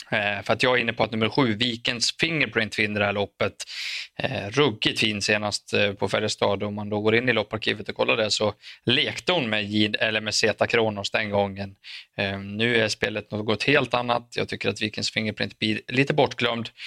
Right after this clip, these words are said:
Oskar Jennersson ska ladda framåt direkt och en längd har han på Indra Secret direkt när hon inte kan öppna, så att han borde komma ner i banan fort. Eh,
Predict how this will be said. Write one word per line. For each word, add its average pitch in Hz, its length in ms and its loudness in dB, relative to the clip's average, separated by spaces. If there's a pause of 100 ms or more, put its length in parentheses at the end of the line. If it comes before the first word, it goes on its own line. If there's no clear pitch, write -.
(260)
Oskar 117 280 0
Jennersson 123 360 2
ska - 160 0
ladda 120 280 -2
framåt 135 320 2
direkt 113 260 -2
och 120 240 -4
en 120 200 0
längd 139 320 0
har 113 100 6
han 107 100 0
på - 100 -2
Indra 107 180 0
Secret 120 400 0
direkt 107 320 -2
när 110 80 0
hon 113 320 0
inte 98 160 -2
kan 107 140 -2
öppna, 107 320 -4
så 107 100 -2
att 104 100 -4
han 110 140 0
borde 131 280 -2
komma 127 280 2
ner 107 380 0
i 120 60 2
banan 110 560 2 (160)
fort. - 440 2 (520)
Eh, 104 340 4